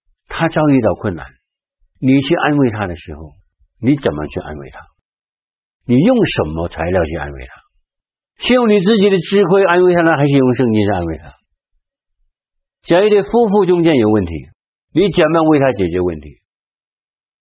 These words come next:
你给他很多的方法，怎么来去使他的关系有进步吗？还是最后你还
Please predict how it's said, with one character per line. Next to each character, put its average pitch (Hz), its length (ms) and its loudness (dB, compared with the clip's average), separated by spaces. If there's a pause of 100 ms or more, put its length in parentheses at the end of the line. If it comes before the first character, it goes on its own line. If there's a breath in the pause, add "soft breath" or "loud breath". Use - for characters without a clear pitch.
(100)
你 208 180 2
给 180 160 2
他 180 140 2
很 165 100 0
多 180 80 2
的 175 80 2
方 190 260 0
法， 135 360 0 (720)
怎 143 120 2
么 175 80 2
来 156 140 4
去 147 180 0
使 127 160 0
他 151 160 2
的 135 220 2
关 147 160 2
系 139 100 0
有 131 140 2
进 131 240 0
步 127 100 -4
吗？ 120 200 -8 (840)
还 180 220 2
是 208 140 -2 (440)
最 220 160 2
后 208 140 2
你 180 100 2
还 160 240 0